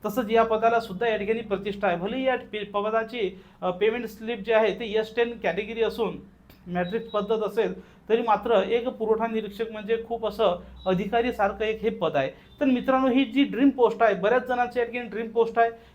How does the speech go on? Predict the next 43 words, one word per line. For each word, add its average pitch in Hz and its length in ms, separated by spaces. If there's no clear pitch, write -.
ही 262 60
ड्रीम 240 240
पोस्ट 226 320
मिळवण्यासाठी 233 640
मित्रांनो 226 440
तुम्ही 240 160
अथोनात 233 380
प्रयत्न 202 360
या 220 120
ठिकाणी 214 300
केलेले 175 360
आहे. 147 120
मात्र 226 260
या 262 120
अतोनात 247 320
प्रयत्नाला 240 540
थोडी 214 220
जर 277 160
स्मार्ट 254 380
अभ्यासाची 220 540
जोड 185 320
जर 226 100
या 233 80
ठिकाणी 233 320
मिळाली 214 340
आणि 277 200
शेवटच्या 226 420
तीस 262 240
दिवसाचं 240 400
जर 262 160
रिव्हिजन 220 340
करण्याची 208 380
स्ट्रॅटजी 208 440
तुम्हाला 214 380
मिळाली 196 400
तर 233 100
मित्रांनो 220 380
ही 208 160
स-, - 440
जे, 220 220
अ, 147 300
सिलेक्शन 208 440
आहे 185 120